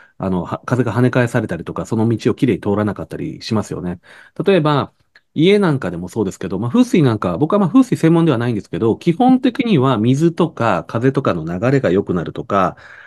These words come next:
あとジメジメしないとか、なんか色々あると思うんですけど、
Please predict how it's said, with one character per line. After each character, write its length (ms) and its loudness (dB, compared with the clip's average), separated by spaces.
あ 100 -4
と 80 -6
ジ 100 2
メ 120 4
ジ 80 -6
メ 80 -6
し 100 -12
な 60 -6
い 20 -8
と 80 -12
か、 80 -4
な 60 2
ん 20 -2
か 40 -2
色 200 4
々 160 -2
あ 80 -2
る 60 -4
と 80 -4
思 100 -2
う 20 -4
ん 0 -
で 60 -8
す 60 -20
け 100 -2
ど、 200 4